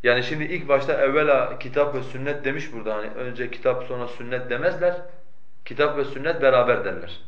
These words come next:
Değil mi? Tamam, burası doğrudur. Açıklayacağız neyi kastettiğini. Lakin, e, kitap ile sünnetin arasındaki ilişki nedir? Yani kitapla sünnetin arasındaki ilişki nasıl olmalıdır? Çünkü hepiniz biliyorsunuz ki kitapla sünnet aynı şey değildir.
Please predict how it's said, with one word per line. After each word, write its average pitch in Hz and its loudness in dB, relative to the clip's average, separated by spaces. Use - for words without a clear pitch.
Değil 196 -2
mi? - -6
Tamam, 113 -6
burası 165 2
doğrudur. 202 6
Açıklayacağız 127 0
neyi 117 2
kastettiğini. 113 -2
Lakin, 151 6
e, 113 0
kitap 175 6
ile 147 2
sünnetin 135 -2
arasındaki 135 0
ilişki 135 -4
nedir? 117 -2
Yani 110 -2
kitapla 139 2
sünnetin 123 -4
arasındaki 123 0
ilişki 127 -4
nasıl 131 0
olmalıdır? 101 -2
Çünkü 147 -4
hepiniz 160 -4
biliyorsunuz 160 -2
ki 170 -8
kitapla 160 4
sünnet 165 -2
aynı 160 2
şey 208 2
değildir. - 4